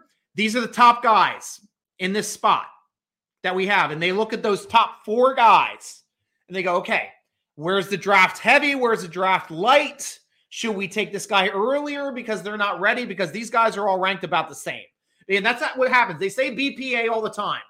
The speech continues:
but they're not taking a quarterback. They're not taking a running back.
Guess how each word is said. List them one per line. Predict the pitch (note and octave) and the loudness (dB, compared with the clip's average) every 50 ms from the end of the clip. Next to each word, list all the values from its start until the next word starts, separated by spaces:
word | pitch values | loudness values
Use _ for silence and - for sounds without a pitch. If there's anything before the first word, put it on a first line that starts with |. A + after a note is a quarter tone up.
| _ _ _ _ _ - | _ _ _ _ _ -16
but | C#3+ - | -14 -12
they're | D3 | -8
not | D3 D#3+ F3+ - | -6 -4 -4 -4
taking | - G#3+ G3 G3 F3 | -6 -6 -6 -6 -6
a | |
quarterback. | - - C4 D4+ D4+ C4+ G#3 G#3 G#3+ G#3+ G3+ - - _ _ _ _ _ _ _ _ _ _ | -6 -6 -4 -2 0 2 4 4 4 4 2 -2 -8 _ _ _ _ _ _ _ _ _ _
They're | - C3+ | -16 -14
not | D3 C#3 C#3+ | -12 -12 -10
taking | - F#3 F#3+ F3+ G#3 G#3+ | -8 -8 -6 -4 -4 0
a | A3 | 2
running | B3 C#4 D4 D4 C4 | 4 4 4 4 2
back. | G#3+ A3 G#3+ G3+ G3+ G3+ - | 2 4 6 6 4 2 0